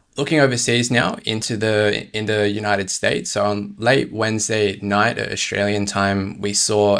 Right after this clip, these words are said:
a really, another really encouraging month of C P I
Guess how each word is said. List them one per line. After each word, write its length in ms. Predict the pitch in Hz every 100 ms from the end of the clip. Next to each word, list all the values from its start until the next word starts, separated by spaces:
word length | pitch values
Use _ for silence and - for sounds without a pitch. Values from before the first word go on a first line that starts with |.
| -
a 100 | -
really, 440 | 101 135 143 123 - - - -
another 340 | - 117 127 123
really 260 | 113 107
encouraging 840 | 104 101 104 98 98 101 98 95 92
month 400 | - 98 98 95
of 200 | 98 95 -
C 280 | - 117
P 180 | 110 107
I 380 | 98 104 120